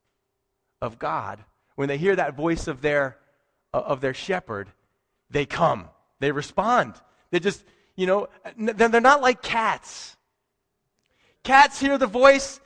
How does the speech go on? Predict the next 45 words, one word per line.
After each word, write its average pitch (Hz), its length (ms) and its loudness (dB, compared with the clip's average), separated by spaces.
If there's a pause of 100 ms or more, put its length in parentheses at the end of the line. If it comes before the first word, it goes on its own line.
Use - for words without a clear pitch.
(160)
and 240 160 -2
they 247 100 4
go, 247 300 4 (180)
"Yeah, - 120 -2
maybe 247 280 6
I'll 226 120 10
come, 214 220 4
maybe 202 220 0
not. 170 300 2 (300)
Not 247 180 2
sure 247 180 0
if 233 100 2
I 180 100 6
heard 202 280 0
you. 151 200 0 (840)
Not 190 200 2
convenient 185 480 -2
for 170 200 -2
me 156 120 -4
really 160 260 -2
right 156 240 0
now." 147 340 -2 (380)
But 233 140 2
when 285 140 10
it's 285 140 0
inconvenient 269 680 0
for 233 120 0
you, 262 220 0
that's 240 240 4
when 240 100 -2
it'll 214 120 -2
be 208 100 -2
convenient 196 460 -4
for 190 100 -6
me. 190 240 -2 (1900)
Sheep 220 260 -6
are 185 60 -2
different 226 340 -2
than 135 160 -4
cats. 123 360 -10 (180)
Sheep, 277 340 -8 (560)
sheep 254 320 -12
have, 214 340 -2
well, 233 160 -2
look, 269 220 -6